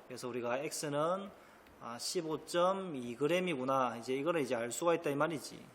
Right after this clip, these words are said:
맞지? 그러면 C는, 맞지? C는 영점삼몰에 해당하는 질량이 어떻게 되느냐? 어, 질량 보존의 법칙이 성립되죠. 그래서 우리가 반응물의 질량의 합은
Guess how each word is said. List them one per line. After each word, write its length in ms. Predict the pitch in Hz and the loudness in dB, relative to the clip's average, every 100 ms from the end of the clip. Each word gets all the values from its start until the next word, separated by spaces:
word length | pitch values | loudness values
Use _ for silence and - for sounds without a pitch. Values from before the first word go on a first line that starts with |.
| - - | -20 -14
맞지? 380 | 135 139 175 - - - - - - - - - - - - - - - - - - - - | -6 -4 -4 -8 -20 -20 -20 -20 -20 -20 -20 -20 -20 -20 -20 -20 -20 -18 -16 -16 -18 -20 -2
그러면 300 | 185 185 185 | 4 4 4
C는, 640 | 151 - 247 262 233 131 - - - | 2 2 4 4 4 2 -2 -14 -12
맞지? 440 | 175 175 185 135 - | -8 -2 0 0 -2
C는 560 | - 233 226 214 214 170 | -4 0 2 4 4 2
영점삼몰에 720 | 202 214 196 - 175 175 170 | 2 0 0 0 0 0 2
해당하는 280 | 165 170 156 | 2 2 0
질량이 420 | 160 160 165 180 | 0 0 0 0
어떻게 400 | 147 - 147 165 | -2 -2 -2 0
되느냐? 960 | 160 175 156 117 120 131 127 110 - - - - - - - - - - - - 151 | 2 0 -2 0 2 4 2 0 -8 -18 -20 -20 -20 -18 -18 -18 -20 -20 -20 -14 -4
어, 280 | 139 123 117 | -2 -2 -2
질량 480 | - 147 220 247 | 0 4 6 6
보존의 320 | 202 170 165 139 | 4 4 4 2
법칙이 320 | 135 - 139 | 0 0 -2
성립되죠. 840 | 139 147 131 117 117 127 180 208 | -2 -2 0 -2 0 0 0 -4
그래서 200 | 160 135 | -6 -4
우리가 300 | 135 131 131 | 0 2 2
반응물의 880 | 120 123 131 156 175 185 185 175 160 | 2 0 0 -2 -2 -2 2 4 4
질량의 460 | - 147 156 151 143 | 2 2 2 2 2
합은 520 | 139 135 170 208 | 0 2 2 0